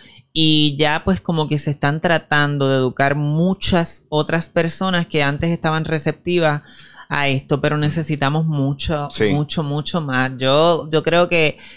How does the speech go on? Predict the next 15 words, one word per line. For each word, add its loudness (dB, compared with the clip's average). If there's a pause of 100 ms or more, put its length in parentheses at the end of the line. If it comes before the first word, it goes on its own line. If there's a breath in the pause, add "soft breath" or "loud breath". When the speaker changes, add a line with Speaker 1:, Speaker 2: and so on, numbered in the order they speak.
(120 loud breath)
Speaker 1:
que 0
lo 2
importante 0
es 0
que 0 (520)
pueda 4
ir 4
a 0
un -2
C 0
D 2
T -8 (220)
de -2
cualquier 0
pueblo 0